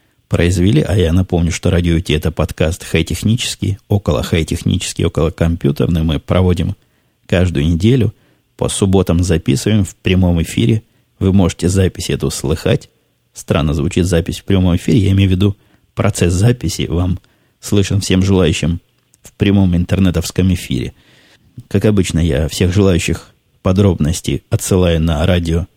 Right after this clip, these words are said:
минус ти точка ком. А здесь, возвращаясь к Рамблеру, скажу, что изменили они своё чудовищное лицензионное соглашение. Теперь оно стало правильным, хорошим, неопасным,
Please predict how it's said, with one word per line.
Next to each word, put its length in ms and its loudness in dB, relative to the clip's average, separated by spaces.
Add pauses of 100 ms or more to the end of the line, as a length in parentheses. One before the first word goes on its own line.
минус 340 2
ти 120 -2
точка 400 -4
ком. 320 0 (560)
А 140 2
здесь, 300 0
возвращаясь 580 0
к 100 -6
Рамблеру, 440 4
скажу, 280 0
что 400 -2
изменили 460 4
они 180 -2
своё 440 0 (140)
чудовищное 600 0
лицензионное 640 2
соглашение. 640 0
Теперь 280 -2
оно 140 2
стало 460 0 (320)
правильным, 420 0
хорошим, 640 0
неопасным, 720 0